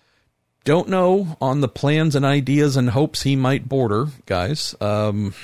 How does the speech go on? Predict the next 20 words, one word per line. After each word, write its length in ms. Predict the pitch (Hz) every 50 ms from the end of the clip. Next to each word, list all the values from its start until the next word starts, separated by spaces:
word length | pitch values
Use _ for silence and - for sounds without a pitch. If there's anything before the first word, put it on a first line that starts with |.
| - - - - - - - _ _ _ _ _ _ _ _ _ -
that's 200 | 104 95 - -
ultimately 460 | 113 123 - - 107 76 113 117 110
up 140 | 107 117 -
to 80 | - 107
him. 500 | - - - 135 127 92 87 87 104 131 _ _ _ _ _ _ _ _ _ _ _ _ _ _ _ _ _ _ - 113
I 120 | 123 135
know 320 | 135 127 127 139 156 165 151
that 260 | 131 139 131 117 - _ _ _ _ _ _ _ _ _ _ _ _ - - - - - - -
he's 260 | - 127 127 117 104
young 300 | 107 113 117 123 147 156
enough, 340 | 156 160 151 151 180 - -
what, 180 | 131 139 135 117
I 60 | 104
think 240 | - - 135 - -
thirty-four 960 | - - - 123 120 120 127 131 120 - - - - 113 110 113 127 143 139
or 180 | - 139 139
so, 440 | - - - 143 143 156 160 165 - _ _ _ _ _ _ _ _ _ _ _ _ _ _ _ _ _ _ - -
and 600 | 120 123 123 127 123 123 123 123 123 120 110 - _ _ _ _ _ _ _ _ _ _ _ _ - - - - - - - - - - - - - - - - - - - - - - - -
lifestyle 1040 | - 104 110 113 123 127 143 - - - - - - 143 143 151 156 160 165 160 -
enough, 540 | 143 147 143 143 160 165 - - - -